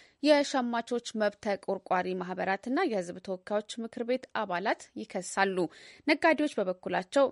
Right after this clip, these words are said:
መንግስት ግብርን ጨምሮ ህጋዊ ነጋዴው ላይ የሚያደርሰው ጫና በርትቷል ሲሉ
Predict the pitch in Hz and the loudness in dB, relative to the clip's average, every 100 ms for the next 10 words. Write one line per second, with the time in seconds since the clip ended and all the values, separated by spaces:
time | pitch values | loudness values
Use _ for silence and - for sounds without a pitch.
0 | 233 247 233 294 - - 220 202 202 - | 0 -2 0 -2 -6 -2 -2 0 -4 -2
1 | 190 190 233 381 247 190 190 175 170 - | -4 0 0 0 -2 -2 -2 0 -4 0
2 | 175 180 247 285 196 180 180 190 - 196 | 0 2 0 0 -2 -2 -4 -6 -6 -8
3 | 202 220 262 330 - - _ - 330 - | -4 0 4 4 2 -20 _ 4 4 4
4 | 269 233 214 - 254 | -2 -2 -2 -4 -2